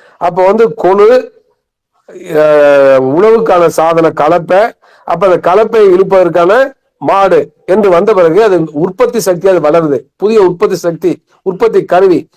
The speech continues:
அது வந்து மிகப்பெரிய அளவு சமுதாயத்துல முன்னேற்றத்தை உரு-, உருவாக்குது,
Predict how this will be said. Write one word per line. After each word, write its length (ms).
அது 200
வந்து 240
மிகப்பெரிய 460
அளவு 300
சமுதாயத்துல 500
முன்னேற்றத்தை 500
உரு-, 200
உருவாக்குது, 520